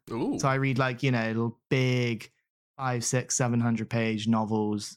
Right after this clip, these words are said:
Speaker 2: series at a time. Like, I'll find a series that I like and then read all four, five, six books or whatever in that series. Um, I think, I don't know how impressive this is or not, like, or if it even is impressive, but some people find it and some people are like, "Oh, I read more," but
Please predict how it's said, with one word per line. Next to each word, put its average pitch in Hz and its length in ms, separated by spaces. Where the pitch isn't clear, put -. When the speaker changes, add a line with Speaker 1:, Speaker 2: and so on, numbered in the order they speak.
Speaker 2:
series 113 540
at 101 100
a - 40
time. 107 360
Like, 110 180
I'll 113 80
find 117 240
a 110 40
series 107 340
that 110 80
I 104 80
like 107 360
and 113 80
then 110 160
read 110 240
all 107 200
four, 110 260
five, 104 300
six 120 240
books - 280
or 110 40
whatever 107 340
in 104 100
that 104 180
series. 113 460
Um, 139 460
I 143 120
think, 156 480
I 165 80
don't 202 180
know 233 320
how 202 280
impressive 220 500
this 220 160
is 214 140
or 214 100
not, 214 340
like, 170 280
or 151 180
if 160 160
it 170 100
even 151 280
is 175 180
impressive, 196 680
but 139 160
some 170 280
people 190 300
find 190 340
it 196 120
and 147 120
some 165 260
people 151 380
are 127 40
like, 139 280
"Oh, - 40
I 240 300
read 156 300
more," 170 420
but 151 360